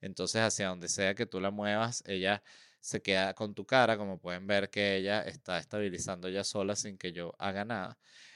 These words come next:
Entonces, la verdad, la cámara está muy arrecha, graba muy bien, es muy fácil la interfaz para,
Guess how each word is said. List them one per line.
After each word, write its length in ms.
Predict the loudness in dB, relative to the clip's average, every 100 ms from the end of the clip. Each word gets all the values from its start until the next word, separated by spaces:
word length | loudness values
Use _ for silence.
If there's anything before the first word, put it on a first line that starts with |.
| -8
Entonces, 560 | -6 0 0 2 4
la 100 | 8
verdad, 260 | 8 8 6
la 120 | 4
cámara 300 | 2 4 4
está 260 | 4 0 -2
muy 220 | 0 4
arrecha, 560 | 6 6 6 4 0 2
graba 420 | 2 4 4 4
muy 200 | 2 4
bien, 400 | 6 6 4 -4 -18 -20 -20 2
es 340 | 6 6 4
muy 420 | 0 -2 0 0
fácil 580 | 2 2 4 4 2 2
la 200 | 2 2
interfaz 760 | 2 0 -2 2 6 6 4 2
para, 640 | 4 6 8 6 2 -2